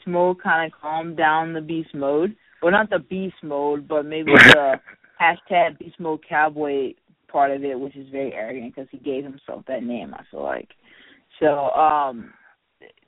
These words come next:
Speaker 1: you know,
Speaker 2: So let's
Speaker 1: Big
Speaker 2: move,
Speaker 1: Brother is a
Speaker 2: let's
Speaker 1: little
Speaker 2: go ahead and
Speaker 1: different than Survivor. So I, I'm, I think
Speaker 2: Yeah.
Speaker 1: that he's gonna have a different bit, a little bit of a mindset into this game and be more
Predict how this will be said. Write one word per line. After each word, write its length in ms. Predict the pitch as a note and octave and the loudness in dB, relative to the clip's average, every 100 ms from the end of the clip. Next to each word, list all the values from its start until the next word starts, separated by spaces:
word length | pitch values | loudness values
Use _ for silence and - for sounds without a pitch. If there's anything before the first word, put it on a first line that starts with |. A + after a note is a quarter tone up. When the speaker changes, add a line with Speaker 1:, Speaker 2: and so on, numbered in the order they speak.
| _ _ _ _ | _ _ _ _
Speaker 1:
you 180 | G3+ | -4
know, 300 | G#3 G3 F3+ - - G3+ F3 | 0 0 0 -8 -18 -14 0
Speaker 2:
So 120 | E3+ | 2
let's 160 | E3 F3 | 2 0
Speaker 1:
Big 80 | C4+ | 0
Speaker 2:
move, 120 | A#3+ | 0
Speaker 1:
Brother 260 | C4+ C4 B3+ | 2 2 0
is 80 | G#3+ | -2
a 40 | F#3+ | 0
Speaker 2:
let's 40 | G3 | 0
Speaker 1:
little 60 | F#3 | 2
Speaker 2:
go 80 | E3 | 4
ahead 180 | D#3+ | 4
and 80 | C#3+ | 2
Speaker 1:
different 220 | D3 B2 _ _ - | -4 -6 _ _ -12
than 220 | E3 D3+ - | -10 -10 -10
Survivor. 420 | C#3+ B2+ A#2+ - - | -6 -6 -6 -14 -12
So 60 | C#3 | -2
I, 160 | D3 D#3 - | -2 -2 -6
I'm, 180 | D3+ B2+ _ _ _ _ | -8 -8 _ _ _ _
I 100 | F#3 D#3+ - | -12 -12 -2
think 200 | A3 G3 | 0 2
Speaker 2:
Yeah. 0 | G3+ | 4
Speaker 1:
that 300 | F3+ D#3 C#3+ - _ _ _ _ _ | 4 4 2 -6 _ _ _ _ _
he's 240 | - F3 D#3 | -10 -8 -8
gonna 220 | E3 D#3+ | -6 -4
have 180 | D#3+ D3+ | -2 -2
a 60 | C#3+ | -4
different 520 | C3+ D#3 D#3 D3+ C#3 | -6 -8 -6 -10 -6
bit, 240 | D3+ D3 - | -2 -2 -4
a 140 | C3 | -6
little 240 | C3+ D3+ C#3 | -4 -4 -2
bit 160 | D3 | -2
of 100 | C#3 | -2
a 240 | C3 G2+ - _ _ D3+ | -2 -4 -6 _ _ -12
mindset 920 | D3 D3+ D3 D3 C#3+ - C#3+ C3 - | -4 0 0 -2 -8 -4 0 0 0
into 220 | C#3 B2 | -8 -8
this 180 | C3+ - | -8 -6
game 260 | D3+ D3 C3+ | -4 -2 -2
and 100 | C3+ | -2
be 80 | C#3 | -2
more 220 | C3 B2+ | -2 -4